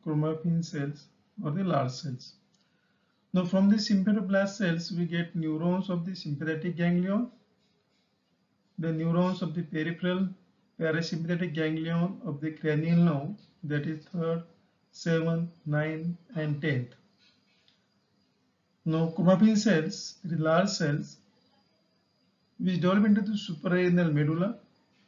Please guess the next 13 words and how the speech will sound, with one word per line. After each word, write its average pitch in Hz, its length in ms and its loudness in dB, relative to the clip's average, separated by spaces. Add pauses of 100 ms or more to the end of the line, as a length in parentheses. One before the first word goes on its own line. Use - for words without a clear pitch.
(400)
medulla 156 320 0
part 151 180 0
of 147 100 0
the 156 260 -4 (380)
adrenal 151 360 0
gland, 165 520 -4 (800)
para-aortic 170 720 4
body, 151 380 0 (1800)
argentophin 175 640 4
cells, 175 500 -2 (120)
and 151 260 -2
the 202 220 -2 (120)
enterochromaffin 165 1400 -2